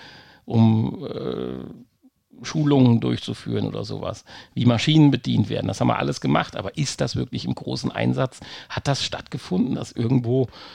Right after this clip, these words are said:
fünfzig Leute mit der Quest, äh, sitzen und erklärt kriegen, wie die neue C-N-C-Maschine funktioniert oder so?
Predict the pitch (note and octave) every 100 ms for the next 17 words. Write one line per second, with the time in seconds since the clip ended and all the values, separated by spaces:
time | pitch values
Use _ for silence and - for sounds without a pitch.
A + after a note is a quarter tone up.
0 | - - C3+ - C#3+ A#2 A2+ B2 C3+ A#2+
1 | A#2 - A2+ - - A#2+ - C3+ D3+ -
2 | - E2 B2 - - A#2 A#2+ - C3 B2+
3 | A#2+ B2 A#2+ A#2+ A#2+ - A#2+ A#2 - A2+
4 | - C3+ - - C#3+ D#3+ - D3 D3+ D3
5 | C#3 C#3+ C#3+ D3